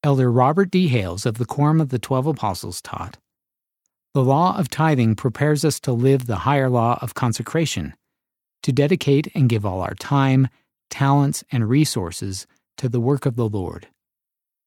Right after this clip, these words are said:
Until the day when we are required to live this higher law, we are commanded to live the law of the tithe.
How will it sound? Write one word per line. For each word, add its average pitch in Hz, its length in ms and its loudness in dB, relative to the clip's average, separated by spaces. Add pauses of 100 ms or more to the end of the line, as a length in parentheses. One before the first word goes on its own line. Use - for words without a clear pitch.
(520)
Until 139 380 2
the 196 100 0
day 110 360 0
when 104 240 -2
we 98 160 -4
are 92 60 -6
required 156 560 -2
to 147 60 0
live 127 220 2
this 131 220 -4
higher 147 320 -2
law, 104 400 -2 (560)
we 123 160 2
are 117 100 0
commanded 170 540 2
to 165 100 2
live 123 240 2
the 117 160 0
law 107 400 0
of 117 200 -4
the 120 80 -6
tithe. 85 480 -8